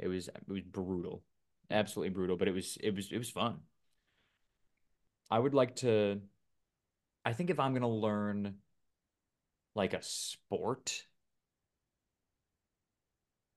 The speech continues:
I would, I would get better at golf. That's the thing that I wanna get better at,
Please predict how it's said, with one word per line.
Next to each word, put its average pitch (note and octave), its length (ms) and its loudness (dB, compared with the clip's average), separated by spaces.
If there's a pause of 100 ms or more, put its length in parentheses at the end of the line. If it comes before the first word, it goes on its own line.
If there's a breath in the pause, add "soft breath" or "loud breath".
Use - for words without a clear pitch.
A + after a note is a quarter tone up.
(920)
I G#2+ 160 4
would, G#2 220 0 (180)
I G#2+ 140 6
would G#2+ 260 -2 (240)
get - 260 0
better G2 400 4
at F2+ 180 -2 (260)
golf. - 280 -6 (200)
That's G2 240 -4
the G#2+ 60 -14
thing F#2+ 180 -4
that F2 100 -6
I E2+ 120 -4
wanna D2+ 200 -8
get F2 140 -12
better A#1+ 260 -8
at, - 160 -14